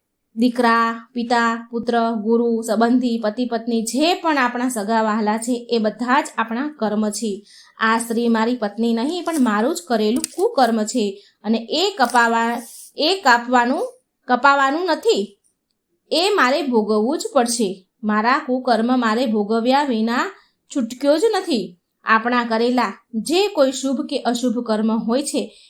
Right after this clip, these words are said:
એને નિત્ય રૂપે ભગવાન આપણને ભોગવવા જ, ના, ભોગવવા જ પડે છે. અને ભોગવ્યા વિના તો સેંકડો, કરોડો વર્ષો બાદ પણ કર્મ નથી છોડતા આપણને. માટે મારે મારા કર્મને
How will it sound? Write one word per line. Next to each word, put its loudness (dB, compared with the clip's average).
એને 2
નિત્ય 2
રૂપે 0
ભગવાન 0
આપણને 0
ભોગવવા 2
જ, -4
ના, 2
ભોગવવા 2
જ -4
પડે 2
છે. -4
અને 4
ભોગવ્યા 2
વિના 0
તો -4
સેંકડો, 0
કરોડો 2
વર્ષો 0
બાદ 2
પણ 0
કર્મ 2
નથી -2
છોડતા -2
આપણને. -2
માટે 2
મારે 0
મારા 2
કર્મને 0